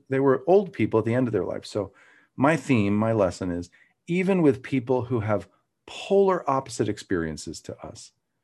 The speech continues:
that if we dig a little deeper, we can see that things are true for both of us. Things that connect us can be true for both of us. So if, you know, I think once Janeway and Tuvok learned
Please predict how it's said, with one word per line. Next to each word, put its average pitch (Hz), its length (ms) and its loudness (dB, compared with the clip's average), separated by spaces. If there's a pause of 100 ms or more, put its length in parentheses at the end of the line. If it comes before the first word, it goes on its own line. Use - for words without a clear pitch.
(960)
that 120 180 0
if 117 160 -8
we 123 80 -2
dig 139 300 2
a 147 40 4
little 107 240 2
deeper, 101 360 -4
we 95 120 -4
can 95 160 -8
see 98 440 -4 (580)
that 113 200 -6
things 120 280 0
are 107 100 2
true 101 360 -2
for 92 160 -6
both 180 400 -2
of 110 120 -4
us. 90 340 -6 (280)
Things 127 200 -4
that 110 120 -8
connect 110 560 -4
us - 320 -8 (460)
can 113 160 -4
be 101 100 -2
true 101 240 -4
for 95 140 -8
both 92 280 -6
of - 100 -10
us. - 180 -14
So 107 220 2
if, - 200 -6 (320)
you 113 140 0
know, 92 180 0
I 92 60 0
think - 180 -4
once 110 440 2
Janeway 101 920 0 (340)
and 87 180 -10
Tuvok 104 680 0
learned 95 760 2